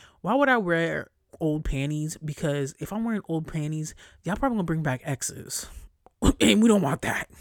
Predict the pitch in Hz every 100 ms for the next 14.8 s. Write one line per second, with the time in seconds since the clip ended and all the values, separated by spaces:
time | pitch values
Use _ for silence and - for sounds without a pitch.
0 | - - - 196 214 254 285 226 165 156
1 | 175 170 165 - - 170 - 180 185 165
2 | 147 160 170 - - 143 127 - - -
3 | _ _ _ - 170 170 196 180 - 202
4 | 156 160 175 143 147 175 - - 170 147
5 | 135 135 127 - - - _ _ 180 180
6 | 156 135 147 208 208 180 185 151 - 151
7 | 160 135 - 165 185 190 165 170 190 -
8 | 175 151 147 131 147 151 135 135 135 -
9 | 143 135 131 131 - - - - 175 156
10 | 214 311 202 175 156 185 202 202 - 160
11 | - 170 - 165 156 151 - 147 139 139
12 | - 175 180 - 196 180 - 180 180 180
13 | 208 254 254 233 269 269 330 - 320 294
14 | 240 208 247 170 120 117 - -